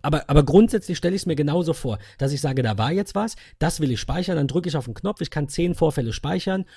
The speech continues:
und dann kann ich damit zur Polizei gehen und kann sagen, „Könnt ihr das verwenden, könnt ihr das nicht verwenden? Ich würd gerne eine Anzeige aufgeben oder nicht.“ Ich kann das nicht exportieren, ich kann's nicht livestreamen, ich könnt's höchstens mit dem Handy abfilmen,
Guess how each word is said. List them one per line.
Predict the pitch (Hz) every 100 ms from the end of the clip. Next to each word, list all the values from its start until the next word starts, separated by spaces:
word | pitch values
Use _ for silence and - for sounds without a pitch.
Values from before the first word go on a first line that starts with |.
| -
und | 143
dann | 151
kann | 147 160
ich | 151
damit | 156 151
zur | 139
Polizei | 139 131 139 170
gehen | 180 160
und |
kann | 143 147
sagen, | 139 143 143
„Könnt | 143 170
ihr | 160
das | 147
verwenden, | 139 139 160 151
könnt | - 147
ihr |
das | 131 113
nicht | 175 -
verwenden? | 147 151 143 151 - -
Ich | 123
würd | 139 147
gerne | 143
eine | 123
Anzeige | 147 151 127
aufgeben | 131 127 120 120
oder | 113
nicht.“ | 123 131 - - -
Ich | 131
kann | - 165
das | 117 - -
nicht | 143 175 190
exportieren, | 220 - 185 - 185
ich | 170
kann's | 139 127
nicht | 151 190 -
livestreamen, | 160 165 190 - 120 127 143 - -
ich | 139
könnt's | - 180 -
höchstens | 185 - 190 -
mit | 170
dem | 156
Handy | 135 160 156 -
abfilmen, | 175 - - 147 139 120